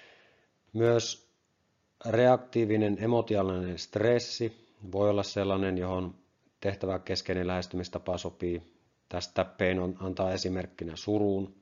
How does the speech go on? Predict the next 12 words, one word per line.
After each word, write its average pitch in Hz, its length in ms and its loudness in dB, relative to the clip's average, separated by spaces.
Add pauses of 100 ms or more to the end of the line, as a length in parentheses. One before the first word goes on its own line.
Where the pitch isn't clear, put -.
(920)
tai 135 380 0 (1120)
kokonaan 113 500 2
oma 104 200 2
näkökulmansa 98 720 0
tietysti 98 500 -6
riittämättömät 92 760 -4
resurssit. 82 680 -10
Eli 92 180 -2
jos 92 300 -6 (640)
ihmisellä 95 480 2
on 90 200 0
vaikkapa 90 640 0